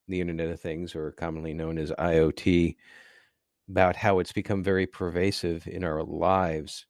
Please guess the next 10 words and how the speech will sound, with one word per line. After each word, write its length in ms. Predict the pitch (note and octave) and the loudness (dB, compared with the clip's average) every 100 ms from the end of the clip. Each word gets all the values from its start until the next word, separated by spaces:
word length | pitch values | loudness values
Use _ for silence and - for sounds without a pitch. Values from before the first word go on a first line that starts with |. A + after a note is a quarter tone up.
| _ | _
One 200 | G#2 F#2 | -4 -2
of 60 | E2+ | -2
the 260 | E2+ E2 - | -2 -2 -2
items 360 | F#2 F2+ F2 - | 0 0 -2 -6
he 100 | E2 | -4
mentions 540 | E2+ E2+ E2 D#2+ - | -4 -6 -8 -8 -8
is 560 | E2+ E2+ E2+ E2+ E2 - _ _ _ _ _ _ _ - | -4 -2 -2 -2 -6 -12 _ _ _ _ _ _ _ 2
cardiac 480 | A#2+ A2+ G#2+ F#2+ - | 4 4 2 -2 -4
rhythm 680 | F#2 F2+ G2 G#2 A#2 D3 B2+ - _ _ _ _ _ - | -12 -6 -2 0 -2 -2 -6 -12 _ _ _ _ _ -8
monitoring 840 | F2 G2 G#2+ - G#2+ F#2+ A2+ D3 | -4 -2 -2 -4 -2 -2 -2 -4